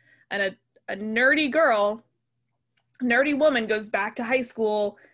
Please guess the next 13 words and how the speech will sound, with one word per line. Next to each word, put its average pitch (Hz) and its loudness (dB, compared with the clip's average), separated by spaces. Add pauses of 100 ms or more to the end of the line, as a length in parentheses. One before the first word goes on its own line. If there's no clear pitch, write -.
(200)
and 226 -4
she 240 -6
becomes 226 -6
popular." 202 -2
I'm 294 0
like, 302 -2 (460)
granted, 370 0
Mean 294 0
Girls 269 4
hasn't 240 -2
been 220 -4
made 202 -4
yet, 247 -2